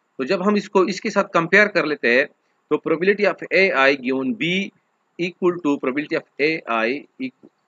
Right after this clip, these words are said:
into ये, ये ऊपर वाला portion और ऊपर वाला portion जिसको हम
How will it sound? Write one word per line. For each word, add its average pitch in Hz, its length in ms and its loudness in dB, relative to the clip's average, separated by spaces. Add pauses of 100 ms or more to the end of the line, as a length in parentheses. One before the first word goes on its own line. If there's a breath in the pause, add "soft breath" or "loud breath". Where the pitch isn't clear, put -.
(240)
into 143 520 -2
ये, 196 320 0
ये 151 160 -2
ऊपर 202 360 0
वाला 202 220 4
portion 196 500 -2 (120)
और 135 160 -2
ऊपर 165 240 -4
वाला 139 200 0
portion 123 400 -6
जिसको 139 260 -14
हम 135 180 -2